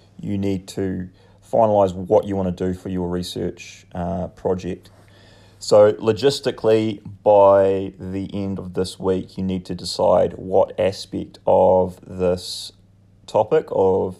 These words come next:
scientific racism that you want to do. Um, there's many options, and I will discuss those at the end, but I will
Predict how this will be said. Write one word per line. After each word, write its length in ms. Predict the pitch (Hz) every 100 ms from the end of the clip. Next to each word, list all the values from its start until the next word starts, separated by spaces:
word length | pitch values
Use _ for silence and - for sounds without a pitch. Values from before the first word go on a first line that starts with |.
| -
scientific 600 | - 101 95 92 90 -
racism 640 | - 98 98 92 90 92 - _ _ _ _ _ -
that 460 | 92 95 - -
you 480 | 98 95 92 90 90
want 300 | - 92 90
to 80 | -
do. 320 | 90 90 - - _ _ _ _ _ _ -
Um, 400 | 107 107 110 104 _ _ _ _ _ _ _ _
there's 220 | - 107 123
many 240 | 123 104
options, 540 | 101 - 107 98 92
and 160 | - 95
I 180 | 98 98
will 160 | 95
discuss 460 | 92 92 - 95 92
those 240 | 95 90
at 100 | 85
the 120 | - -
end, 360 | 101 95 92 -
but 140 | 92
I 20 | -
will 680 | 92 92 95 98 - 95